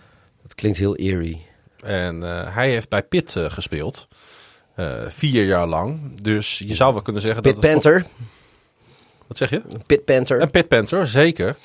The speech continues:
Speaker 2: Ja, ja, ja, ja. Ehm, dus je zou wel kunnen zeggen dat hij, eh, dat een soort van homecoming natuurlijk voor, voor hem was, hè?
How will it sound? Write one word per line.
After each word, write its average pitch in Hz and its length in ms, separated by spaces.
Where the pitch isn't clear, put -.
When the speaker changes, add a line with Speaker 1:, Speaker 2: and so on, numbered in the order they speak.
Speaker 2:
Ja, 135 140
ja, 120 140
ja, 87 160
ja. 78 300
Ehm, 113 520
dus 123 140
je 127 60
zou 170 160
wel 160 80
kunnen 135 200
zeggen 165 280
dat 107 200
hij, 110 580
eh, 87 60
dat 165 160
een 117 60
soort 101 160
van 127 140
homecoming 117 540
natuurlijk 87 340
voor, 85 300
voor 90 220
hem 85 80
was, 85 200
hè? 165 80